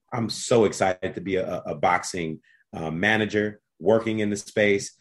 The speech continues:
Um, I'm excited to be a boxing fan 'cause I get to just soak up so much good entertainment.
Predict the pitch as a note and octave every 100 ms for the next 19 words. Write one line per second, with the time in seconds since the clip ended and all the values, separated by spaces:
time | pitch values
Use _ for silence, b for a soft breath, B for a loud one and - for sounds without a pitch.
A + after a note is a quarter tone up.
0 | _ _ F#2 F2 E2+ G#2 G2+ - G2 F2+
1 | F2+ F2+ F2 F2 F2+ E2+ - D#2+ - A2
2 | G#2+ G#2 G2+ G#2 - _ - F2+ G2 G2
3 | E2+ E2 - - A2 G#2 - G#2+ G#2 G2
4 | - G2+ G2 F2+ E2+ - G#2 G#2 G#2